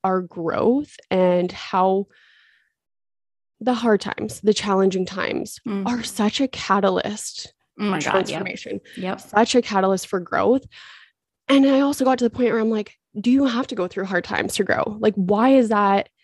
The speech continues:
Speaker 1: Why does it take rock bottoms for us to up level?" But I don't know, through my life and through being the podcast, in the podcasting space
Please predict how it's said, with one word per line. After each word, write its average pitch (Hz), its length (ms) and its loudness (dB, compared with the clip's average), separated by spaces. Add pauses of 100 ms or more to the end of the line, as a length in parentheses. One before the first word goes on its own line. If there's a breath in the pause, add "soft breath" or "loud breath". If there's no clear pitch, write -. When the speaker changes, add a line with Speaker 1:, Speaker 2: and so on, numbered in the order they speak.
(260 soft breath)
Speaker 1:
Why 233 280 2
does 277 180 2
it 214 140 0
take - 500 -2 (640 soft breath)
rock 190 440 2
bottoms 180 680 0
for - 300 -2
us 190 340 -2
to 196 420 4 (120)
up 190 220 -4
level?" 190 540 -4 (920)
But 208 520 2 (520)
I 196 100 0
don't 226 120 6
know, 226 140 6
through 190 200 0
my 180 200 2
life 202 320 0
and 190 140 -2
through 190 180 -2
being 185 680 0 (160)
the 190 60 -6
podcast, 185 1000 0 (140)
in 196 100 4
the 202 60 4
podcasting 196 600 0
space 180 460 0